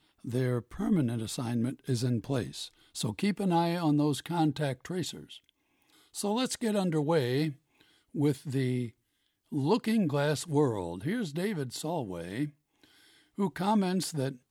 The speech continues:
Lewis Carroll wasn't wrong.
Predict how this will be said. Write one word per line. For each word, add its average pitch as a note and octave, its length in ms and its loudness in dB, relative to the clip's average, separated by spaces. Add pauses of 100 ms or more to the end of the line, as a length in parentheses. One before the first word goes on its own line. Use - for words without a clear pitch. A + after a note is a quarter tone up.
Lewis F3 400 0
Carroll D#3+ 600 -4 (500)
wasn't F3 460 -2
wrong. E3 560 0